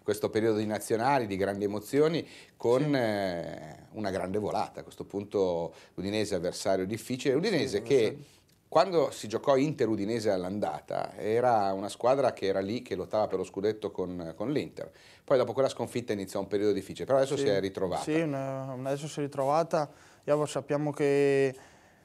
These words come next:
Speaker 2: eh, tutte le squadre sono avversarie difficili e l'Udinese appunto è una di queste.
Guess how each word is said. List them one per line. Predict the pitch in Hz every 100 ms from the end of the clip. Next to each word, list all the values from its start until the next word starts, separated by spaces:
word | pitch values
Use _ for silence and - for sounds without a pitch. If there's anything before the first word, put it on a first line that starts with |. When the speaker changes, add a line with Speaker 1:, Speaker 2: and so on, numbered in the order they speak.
| _ - _ -
Speaker 2:
eh, | - 143 -
tutte | 185 175 170
le |
squadre | 156 - 160 165
sono | 147 143
avversarie | 139 135 147 139
difficili | 131 - 135 127 123 120 135 _ _ _ _ _ -
e | 135 139 127
l'Udinese | 143 147 143 135 135 151 135 123
appunto | 123 - 131 131
è |
una | 127 127
di | 123
queste. | 120 123 - 110